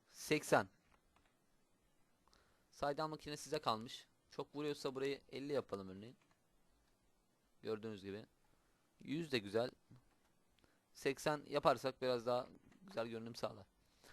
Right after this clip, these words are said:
Evet, dersimiz bitmiş durumda arkadaşlar. Farkı görebiliyorsunuzdur.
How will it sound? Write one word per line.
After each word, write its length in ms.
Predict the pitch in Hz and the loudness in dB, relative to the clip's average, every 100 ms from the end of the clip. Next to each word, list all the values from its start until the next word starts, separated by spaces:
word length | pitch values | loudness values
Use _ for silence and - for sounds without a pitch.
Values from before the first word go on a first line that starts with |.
| - - - - _ _ _ _ | -20 -20 -20 -20 _ _ _ _
Evet, 360 | - 151 143 - | 6 8 6 2
dersimiz 440 | 147 156 156 170 156 | 4 4 4 -6 -6
bitmiş 340 | 127 170 - | -6 -6 -2
durumda 200 | 143 127 | 2 6
arkadaşlar. 520 | 120 120 107 - 139 - - - _ _ _ - | 6 6 4 6 4 2 -12 -16 _ _ _ -2
Farkı 280 | - 139 143 | 8 8 8
görebiliyorsunuzdur. 800 | 147 143 139 147 143 117 107 127 | 6 6 6 4 2 -2 0 0